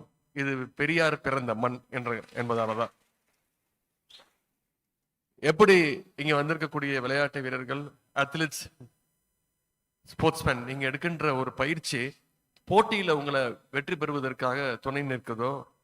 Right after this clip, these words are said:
அதே மாதிரி பேரறிஞர் அண்ணாவும் முத்தமிழ்ஞர் டாக்டர் கலைஞர் அவர்களும் இந்த ஈரோட்டு மண்ணில் தான் பெரியார்கிட்ட பயிற்சி எடுத்தாங்க. அப்படி அவங்களுக்கெல்லாம் பயிற்சி கொடுத்த மண் மாவட்டம்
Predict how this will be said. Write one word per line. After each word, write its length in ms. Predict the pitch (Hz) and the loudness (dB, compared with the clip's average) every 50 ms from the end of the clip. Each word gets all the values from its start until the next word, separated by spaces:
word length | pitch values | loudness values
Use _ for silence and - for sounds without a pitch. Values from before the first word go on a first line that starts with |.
| _ _ _ _ _ _ _ _ _ _ - | _ _ _ _ _ _ _ _ _ _ -2
அதே 180 | 143 165 190 185 | 0 2 2 2
மாதிரி 280 | 170 170 180 175 175 | 4 2 2 2 2
பேரறிஞர் 460 | - - 160 160 165 156 151 135 127 131 | 2 0 0 0 2 -2 0 0 -2 -2
அண்ணாவும் 460 | 151 175 175 165 160 165 170 143 117 107 - _ _ _ _ _ _ _ _ _ _ | -2 -2 0 0 2 2 2 2 0 -2 -8 _ _ _ _ _ _ _ _ _ _
முத்தமிழ்ஞர் 480 | 151 - - 170 160 156 147 147 143 135 | -6 0 0 0 0 2 -2 -2 -2 -2
டாக்டர் 260 | 120 - 123 - - | -2 -4 -8 -4 -2
கலைஞர் 320 | 131 151 160 156 147 139 127 | -2 -2 0 0 -2 -2 -2
அவர்களும் 380 | 123 139 151 156 156 120 - _ _ _ _ _ _ _ _ _ _ _ - | -4 -4 -2 -2 -2 -4 -4 _ _ _ _ _ _ _ _ _ _ _ -4
இந்த 220 | 156 156 156 156 143 131 127 | -4 -2 0 -2 -2 -2 -4
ஈரோட்டு 400 | 143 165 190 190 185 175 180 175 | 2 4 6 6 6 4 2 -2
மண்ணில் 380 | 147 135 139 143 151 147 135 131 | 0 0 -2 0 0 -2 0 0
தான் 180 | 151 160 156 131 113 - _ _ _ - | 0 0 0 -2 -6 -8 _ _ _ -4
பெரியார்கிட்ட 600 | 143 147 170 180 170 160 147 131 127 - - 156 151 139 117 101 - - _ _ | -4 -2 2 0 0 0 0 -4 -8 -4 -2 -2 0 0 -2 -4 -8 -12 _ _
பயிற்சி 300 | _ 139 139 147 - - 139 | _ 0 0 0 0 -2 -4
எடுத்தாங்க. 400 | 127 117 - - 120 113 107 110 104 104 - | -4 -4 -2 -2 -2 -2 -2 -8 -12 -12 -12
அப்படி 260 | _ 127 117 147 143 139 131 127 123 - - - _ | _ -8 -6 -2 -2 0 0 -2 -4 -8 -12 -18 _
அவங்களுக்கெல்லாம் 600 | - 123 143 165 175 170 151 165 160 175 185 185 - | 0 2 2 2 2 0 0 0 2 2 2 2 2
பயிற்சி 340 | - 143 151 180 175 - - | 0 0 0 0 0 -4 -2
கொடுத்த 300 | 156 151 151 143 - 143 131 | 0 0 -2 0 0 -2 0
மண் 240 | 131 147 160 170 170 147 | 2 0 0 0 -4 -2
மாவட்டம் 560 | 120 127 135 139 - 135 135 127 - 147 160 | 0 2 2 2 2 2 -2 0 0 -4 -4